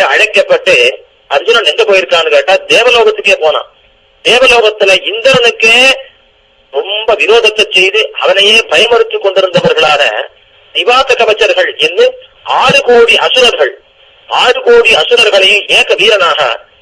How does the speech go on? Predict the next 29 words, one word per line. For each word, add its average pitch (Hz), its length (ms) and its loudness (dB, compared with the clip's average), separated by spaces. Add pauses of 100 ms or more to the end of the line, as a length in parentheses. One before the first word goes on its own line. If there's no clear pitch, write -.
(200)
பகவான் 190 460 2
என்ன 190 140 -4
பண்றான் 151 460 -2
அப்படின்னு 165 260 -6
கேட்டா, 143 260 -2
வதம் 180 260 -2
ப-, 180 80 0
ஐயா, - 240 -4 (120)
அர்ஜுனன் 151 500 -2
ஒரு 135 180 0
ஏக 214 220 0
வீரனாக 165 400 0 (640)
அவன் 151 220 -2
வதம் 196 260 0
பண்ணிருக்கான். 143 400 -2 (460)
அதே 196 160 0 (160)
மாதிரி - 320 0 (460)
அங்க 233 420 -2
வதம் 208 280 0
பண்ணிட்டு 240 340 -2
திரும்பி 302 340 -4
வர 233 160 2
காலத்துல 202 480 0 (640)
காலகேயர்கள்னு 214 1000 0 (140)
அறுபதனாயிரம் 226 760 0
அசுரர்கள் 196 440 0 (360)
அவளையும் 214 580 0
வதம் 208 200 0
பண்ணிருக்கான். 170 420 -2